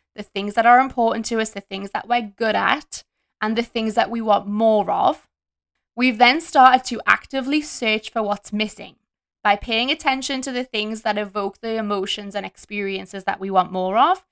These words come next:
through trying new things and through getting out of our comfort zone. Now, after doing all of those things, it is very likely that you will have gained clarity into what could be missing from your life, in a broad sense,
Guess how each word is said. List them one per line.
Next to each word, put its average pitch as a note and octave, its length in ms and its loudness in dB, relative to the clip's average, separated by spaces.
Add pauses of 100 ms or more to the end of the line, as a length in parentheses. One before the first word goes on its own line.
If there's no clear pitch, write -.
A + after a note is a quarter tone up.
(360)
through G#3+ 160 -6
trying E4 380 4
new D4+ 160 -2
things A#3 540 -4 (300)
and A3 180 -2
through A#3 180 -8
getting G3 280 -2
out F3+ 120 0
of F3+ 140 -8
our F3+ 100 -4
comfort - 480 -10
zone. - 320 -8 (380)
Now, G3 200 6
after C4 280 4
doing E4+ 400 -2
all D4 340 4
of E4+ 160 -4
those D#4 240 -2
things, G3 340 -8
it B3+ 140 0
is F4 180 -2
very B3+ 380 4
likely G3 380 -2
that F#3+ 180 -4
you A3+ 200 -4
will C4+ 140 -2
have C4+ 180 -2
gained G#3+ 400 -6
clarity F#3+ 840 0 (380)
into A#3+ 440 -2
what G#3+ 300 2
could A3+ 160 -8
be A3+ 140 -6
missing F#3+ 380 -8
from F#3 240 -6
your F3+ 180 -4
life, - 420 -8
in E4 140 2
a F#4+ 120 8
broad A#3 340 0
sense, - 360 -4